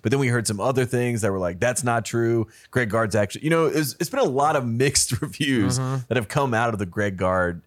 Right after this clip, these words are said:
Speaker 1: era, so to speak. And I do think he's trying to nip it in the bud, but
Speaker 2: We'll see.
Speaker 1: We'll see. <laughs> Yeah.
Speaker 2: We'll see.
Speaker 1: They're literally the "we'll see" program.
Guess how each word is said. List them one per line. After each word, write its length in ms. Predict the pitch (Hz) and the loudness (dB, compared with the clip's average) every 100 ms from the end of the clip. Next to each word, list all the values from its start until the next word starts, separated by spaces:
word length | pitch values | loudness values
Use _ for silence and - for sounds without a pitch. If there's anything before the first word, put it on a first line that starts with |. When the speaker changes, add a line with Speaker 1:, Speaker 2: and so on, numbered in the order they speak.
| - | -4
Speaker 1:
era, 400 | 95 87 78 - | -2 0 0 -2
so 180 | - 85 | -4 -4
to 80 | |
speak. 460 | 78 - 80 82 - _ _ _ - | -4 -8 -8 -10 -16 _ _ _ -4
And 180 | 120 127 | 0 0
I 80 | 127 | 2
do 200 | 175 170 | 2 2
think 200 | 147 117 | 2 0
he's 140 | 113 | 0
trying 240 | - 113 | 0 0
to 40 | 104 | 0
nip 200 | 101 98 | -2 -2
it 80 | 92 | -4
in 80 | |
the 80 | 85 | -4
bud, 400 | 80 80 78 90 - _ _ _ | -2 0 0 -4 -12 _ _ _
but 260 | 87 85 78 _ _ _ | 0 0 -2 _ _ _
Speaker 2:
We'll 120 | 117 | -6
see. 300 | 117 120 110 87 | -4 -4 -4 0
Speaker 1:
We'll 140 | 87 | 2
see. 180 | - 76 - | 0 -4 -6
<laughs> 80 | |
Yeah. 100 | - - | -4 2
Speaker 2:
We'll 140 | 196 | 4
see. 220 | 147 220 147 | 4 6 4
Speaker 1:
They're 340 | 226 220 254 | 4 2 4
literally 320 | 208 196 202 | 4 4 4
the 140 | 180 151 | 4 4
"we'll 200 | 156 143 | 2 2
see" 200 | 143 131 | 2 2
program. 380 | 120 113 110 | 2 2 2